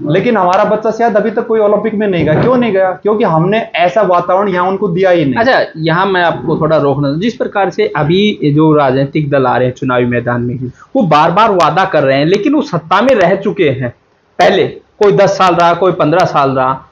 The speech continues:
Speaker 2: तो उन लोगों ने उस समय कुछ नहीं किया, और अब क्षेत्र की जनता जब मांग करने लगी, तो वो लोग भी वादा कर रहे हैं कि हम खेल स्टेडियम बनाएंगे, खेल स्टेडियम। तो क्या लगता है कि ये इस प्रकार के जो, अ, लोक लुभावने वादे कर रहे हैं, क्या ये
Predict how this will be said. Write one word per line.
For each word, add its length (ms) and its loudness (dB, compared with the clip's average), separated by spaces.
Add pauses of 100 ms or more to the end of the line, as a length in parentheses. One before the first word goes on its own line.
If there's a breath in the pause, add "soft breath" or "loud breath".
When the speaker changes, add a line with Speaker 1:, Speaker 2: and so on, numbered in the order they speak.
(200)
Speaker 2:
तो 60 0
उन 160 4
लोगों 280 2
ने 100 4
उस 260 0
समय 220 2
कुछ 260 -2
नहीं 200 0
किया, 180 0
और 500 0
अब 200 2
क्षेत्र 480 -4
की 140 -2
जनता 380 0
जब 140 0
मांग 300 0
करने 240 -4
लगी, 200 -2
तो 120 -4
वो 160 2
लोग 200 2
भी 100 0
वादा 360 0
कर 160 -2
रहे 160 0
हैं 100 -4
कि 80 -4
हम 120 0
खेल 260 -2
स्टेडियम 420 -2
बनाएंगे, 380 0
खेल 220 -4
स्टेडियम। 380 -2 (440 loud breath)
तो 80 -2
क्या 220 0
लगता 360 0
है 120 4
कि 140 -4
ये 180 0
इस 100 -4
प्रकार 360 0
के 160 -6
जो, 500 0
अ, 140 4
लोक 300 2
लुभावने 380 0
वादे 280 0
कर 140 -4
रहे 140 -2
हैं, 100 -6
क्या 120 -2
ये 260 -2